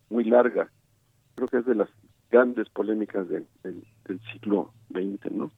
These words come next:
Y Monsiváis, pues, no, mm, tiene que responderle y dice, "En la prestidigitación se ayuda con los",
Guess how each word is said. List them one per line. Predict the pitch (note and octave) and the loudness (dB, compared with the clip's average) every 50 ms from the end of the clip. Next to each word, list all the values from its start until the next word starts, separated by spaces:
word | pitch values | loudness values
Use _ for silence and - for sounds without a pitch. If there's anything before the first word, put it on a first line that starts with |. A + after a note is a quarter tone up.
| _ _ _ _ _ _ _ _ _ _ _ _ _ _ _ _ - - _ _ _ _ _ _ - | _ _ _ _ _ _ _ _ _ _ _ _ _ _ _ _ -16 -16 _ _ _ _ _ _ 4
Y | A#2+ B2 | 6 8
Monsiváis, | A#2+ C3 C3+ C3 - C3 C3+ D3+ E3 E3 | 10 10 8 8 6 4 6 6 6 6
pues, | E3+ - B2+ | 2 0 2
no, | C3+ C3 C3+ - | 2 2 2 0
mm, | - A#2 A2 A2 G#2+ G2 - - _ _ _ _ _ _ - | -4 -6 -4 -2 -4 -4 -6 -10 _ _ _ _ _ _ -2
tiene | A#2 A#2 A#2 A#2+ | 0 0 0 0
que | - B2 A#2 | 2 2 2
responderle | A#2+ A#2 - - A2+ A2 A2 G#2+ A2 G#2+ A#2 A2+ | 2 2 -2 -2 0 0 4 4 4 4 4 0
y | G2+ | 0
dice, | G#2 G#2+ - - G#2 | 0 -2 -2 0 0
"En | G#2 G2+ G#2+ | 2 2 2
la | A2 - | 0 0
prestidigitación | - A#2+ A#2 - - - B2 A2+ A#2+ - - C3 - B2+ B2 - - D3 D3+ D#3+ F3+ E3+ - - | 2 0 0 0 0 -2 -2 -2 -2 -4 -4 0 2 2 2 2 4 4 6 6 6 4 2 0
se | B2 | 0
ayuda | A#2+ B2+ C3 C3+ C3+ | 2 2 4 2 2
con | C3 A#2 A2+ A2 | 0 0 -2 0
los", | A2 G#2 - | 0 -2 -4